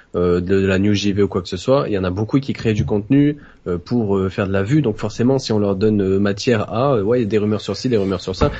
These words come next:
Des fois, sur trois, sur trois lignes de rumeurs, ils vont faire une vidéo de huit minutes. Donc je veux dire, c'est, c'est, faut, faut, après, faut trier, hein. Faut, faut, faut garder ce qu'on, ce qu'on croit, ce qu'on croit pas. Moi, ça fait quatre ans que j'entends des rumeurs sur Metal Gear et encore quatre ans bien plus.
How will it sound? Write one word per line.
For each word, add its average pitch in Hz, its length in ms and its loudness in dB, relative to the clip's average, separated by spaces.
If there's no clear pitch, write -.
Des 117 100 2
fois, 147 160 2
sur 120 220 -4
trois, 127 380 0
sur 117 180 -6
trois 135 180 -2
lignes 139 180 0
de 120 80 -2
rumeurs, 113 320 2
ils 143 60 0
vont 101 100 -4
faire 110 160 -4
une 107 80 -2
vidéo 101 240 -4
de 101 60 -6
huit 98 80 -4
minutes. 135 400 0
Donc 92 160 -4
je 90 80 -4
veux 92 60 -2
dire, 120 240 2
c'est, 87 300 -2
c'est, 98 240 -10
faut, 98 220 -2
faut, 90 140 -4
après, - 180 0
faut - 160 -6
trier, 156 440 2
hein. 104 120 0
Faut, 92 240 -2
faut, 92 240 -4
faut - 160 -4
garder 104 320 2
ce - 80 -8
qu'on, 92 340 -2
ce 90 80 -8
qu'on 95 160 0
croit, 110 300 0
ce 143 60 -10
qu'on 98 120 -2
croit 90 200 -4
pas. 113 140 2
Moi, 110 140 2
ça 98 140 -8
fait 95 120 -8
quatre 101 280 -2
ans 127 40 0
que 123 60 2
j'entends 110 280 -2
des 104 100 4
rumeurs 107 240 4
sur - 100 -4
Metal 101 260 0
Gear 120 200 2
et - 20 -2
encore 95 280 -2
quatre - 260 -4
ans - 20 0
bien 95 200 0
plus. 139 340 0